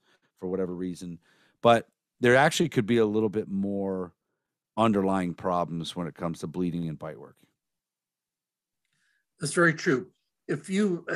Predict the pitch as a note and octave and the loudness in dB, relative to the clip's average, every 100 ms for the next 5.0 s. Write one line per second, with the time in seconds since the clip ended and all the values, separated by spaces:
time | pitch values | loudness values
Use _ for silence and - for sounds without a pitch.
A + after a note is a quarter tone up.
0 | - - - F3 D3+ C#3+ D3+ E3+ - D#3+ | -8 -10 -4 0 2 2 4 4 4 2
1 | - C3+ A#2+ C3+ D3+ D3+ E3 D#3 - C3+ | 0 -4 0 2 2 2 0 -2 -6 -2
2 | C3 B2+ B2 C3 C3 D3+ - C#3+ C3+ C#3 | 2 4 2 0 -4 -6 0 4 4 2
3 | - C#3 _ _ _ _ _ _ D3+ B2 | -4 -14 _ _ _ _ _ _ -2 0
4 | A2+ B2 C3 C3 C3 - C3+ C3 A2+ A2+ | 2 2 2 2 -2 0 -2 -2 -6 -6